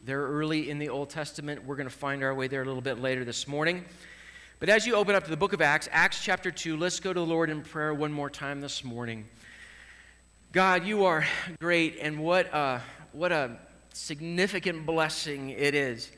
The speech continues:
for us to gather together physically, online, wherever we are, to worship our Lord and Savior Jesus Christ.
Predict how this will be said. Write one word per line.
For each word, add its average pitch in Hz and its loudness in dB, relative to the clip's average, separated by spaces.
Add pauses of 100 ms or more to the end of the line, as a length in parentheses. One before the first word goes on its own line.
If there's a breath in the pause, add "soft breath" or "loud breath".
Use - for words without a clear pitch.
(480 loud breath)
for 123 -4
us 160 2
to 156 -6
gather 151 4
together 135 -2
physically, 160 -2
online, 139 -2
wherever 139 -2
we 160 0
are, 110 -2 (560 loud breath)
to 160 -6
worship 143 -2
our 131 -2
Lord 127 -2
and 127 -8
Savior 120 -6
Jesus 104 -8
Christ. 95 -6